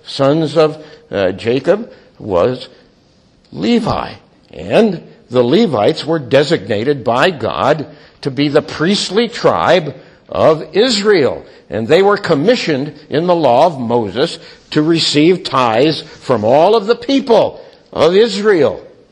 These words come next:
And to show the superiority of Melchizedek, the writer to the Hebrews says, uh,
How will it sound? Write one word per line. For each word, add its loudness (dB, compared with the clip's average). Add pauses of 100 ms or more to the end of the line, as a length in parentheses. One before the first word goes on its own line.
(200)
And 0 (2000)
to -4
show 2
the -2
superiority 2
of -2
Melchizedek, 0
the -2
writer 0
to -8
the -6
Hebrews -4
says, -6 (380)
uh, -6